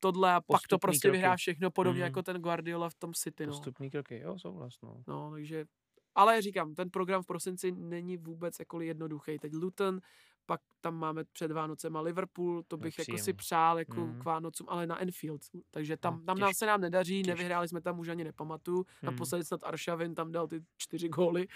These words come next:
Speaker 1: <laughs>
Speaker 2: Ty, Andrej.
Speaker 1: No, eh, ne, vlastně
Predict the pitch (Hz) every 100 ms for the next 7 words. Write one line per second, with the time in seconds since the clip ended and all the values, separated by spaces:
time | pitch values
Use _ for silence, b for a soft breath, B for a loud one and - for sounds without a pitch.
0 | 220 226 175 B 262 - 277 277 240 -
1 | 196 135 214 - 139 120 107 175 170 170
2 | 202 - 220 233 233 185 - 170 165 165
3 | 165 165 - - - - 175 180 196